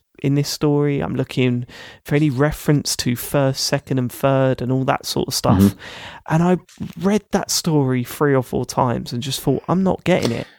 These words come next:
Speaker 1: I'm not getting it." Um, so then I went, like, I exited, exited out of the, you know, the clear text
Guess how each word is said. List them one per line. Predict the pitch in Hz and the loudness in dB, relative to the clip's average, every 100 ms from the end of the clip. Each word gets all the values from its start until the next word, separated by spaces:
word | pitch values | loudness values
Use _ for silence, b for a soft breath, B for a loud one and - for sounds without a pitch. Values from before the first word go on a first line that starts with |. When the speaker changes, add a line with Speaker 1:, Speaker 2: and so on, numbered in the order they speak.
| - | -4
Speaker 1:
I'm | 165 | 0
not | 175 196 - | 4 2 2
getting | - 220 135 | 0 0 0
it." | 113 - B B B B B _ | -4 -6 B B B B B _
Um, | 151 170 - _ _ - | 0 0 -2 _ _ -2
so | - | 0
then | 175 180 | 2 2
I | |
went, | 185 202 - _ - | 2 2 -2 _ -6
like, | 147 - | -4 -2
I | 139 | 0
exited, | 160 - - 156 147 - - - | 0 -2 -6 0 0 0 -4 -2
exited | 160 - 151 147 135 | -2 -2 -4 0 2
out | 127 - | 2 -2
of | 117 | -2
the, | 131 127 | 0 2
you | 127 | 2
know, | 127 123 | 0 0
the | 131 | -4
clear | - - 139 131 | -6 0 2 2
text | - 175 - - - | 0 -2 -2 -4 -14